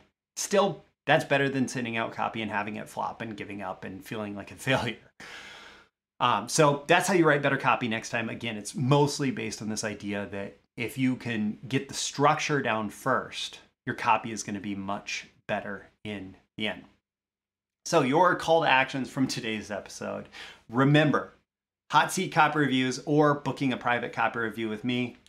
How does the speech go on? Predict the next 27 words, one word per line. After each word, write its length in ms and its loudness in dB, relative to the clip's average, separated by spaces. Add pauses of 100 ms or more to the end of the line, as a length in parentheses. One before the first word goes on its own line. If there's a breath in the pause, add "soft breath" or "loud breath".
It's 200 -10 (120)
one 120 4
of 60 2
the 80 -4
fastest 560 0
ways 280 -6
to 80 -14
write 240 0
better 180 -4
copy, 400 -6
to 180 -14
learn 240 4
to 60 4
write 200 0
better 200 0
copy, 500 -4
to 160 -12
improve 360 2
your 120 0
current 320 -4
copy, 360 -8
is 220 -10
to 100 -4
just 420 0
have 180 0
somebody 320 -8
else 260 -4